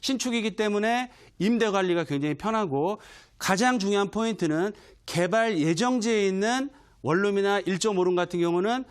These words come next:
좋은 입지를 갖추고 있다. 하지만 그럼에도 불구하고 매물 찾기가 굉장히 어렵습니다. 따라서 그런 매물 찾기 어려운 분들은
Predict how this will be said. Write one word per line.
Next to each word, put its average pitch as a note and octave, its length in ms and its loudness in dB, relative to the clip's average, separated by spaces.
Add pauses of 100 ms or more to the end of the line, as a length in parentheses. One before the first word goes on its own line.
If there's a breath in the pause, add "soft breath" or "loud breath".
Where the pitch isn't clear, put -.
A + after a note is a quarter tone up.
(200 loud breath)
좋은 F#3+ 260 2
입지를 G#3 380 0
갖추고 E3+ 360 -2
있다. B2 380 -4 (460)
하지만 G#3 580 0 (260 loud breath)
그럼에도 A3+ 600 2
불구하고 F#3+ 800 0 (260 loud breath)
매물 F#3+ 380 0
찾기가 G3 460 -2
굉장히 G#3+ 380 0
어렵습니다. B2 600 -2
따라서 F#3 600 -2 (180 loud breath)
그런 D#3+ 400 -2
매물 A3+ 680 -2
찾기 A3 460 -4
어려운 F#3+ 400 0
분들은 E3 540 -2